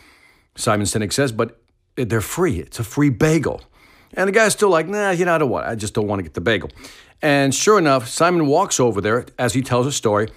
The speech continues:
kinda slides in between a couple of people, grabs two bagels, walks back over to her friends, and they split the bagels, right? And so what's interesting, he says the following. He says, "At that moment,"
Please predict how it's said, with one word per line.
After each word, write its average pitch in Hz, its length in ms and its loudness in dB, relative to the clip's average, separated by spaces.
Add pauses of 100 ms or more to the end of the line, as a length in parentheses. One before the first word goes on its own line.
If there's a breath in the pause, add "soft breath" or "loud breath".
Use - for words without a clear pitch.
(440 loud breath)
kinda 214 240 2
slides 180 440 2
in 180 80 2
between 165 360 0
a - 20 0
couple 147 240 0
of 123 60 -4
people, 127 240 0
grabs 139 400 0
two 175 240 0
bagels, 104 500 0 (320 loud breath)
walks 165 300 2
back 156 200 0
over 135 160 0
to 127 80 0
her 120 60 0
friends, 113 400 0
and 139 180 0
they 120 80 2
split 101 280 -6
the 95 80 -6
bagels, 82 320 -2
right? 131 240 0 (600 loud breath)
And 196 160 0
so 202 80 2
what's 190 200 2
interesting, 180 400 0
he 180 100 2
says 165 260 0
the 143 80 -4
following. 85 520 -2 (420 soft breath)
He 190 100 -2
says, 180 200 0
"At 175 100 -2
that 269 200 2
moment," 156 580 2